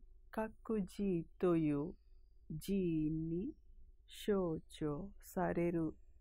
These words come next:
ように、漢爵降誕の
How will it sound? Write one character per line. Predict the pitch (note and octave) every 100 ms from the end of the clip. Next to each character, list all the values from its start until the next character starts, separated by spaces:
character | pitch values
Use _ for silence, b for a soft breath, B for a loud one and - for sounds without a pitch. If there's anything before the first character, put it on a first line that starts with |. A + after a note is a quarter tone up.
| -
よ | E3+ D#3 D3
う | C#3
に、 | C3 D#3+ C4 - - - -
漢 | A3 A#3 A#3
爵 | A#3+ C4 B3+ - B3+ B3+ C4+ -
降 | - A3 G#3+
誕 | G#3+ G#3+ G3 G#3+ A3
の | A#3 C#4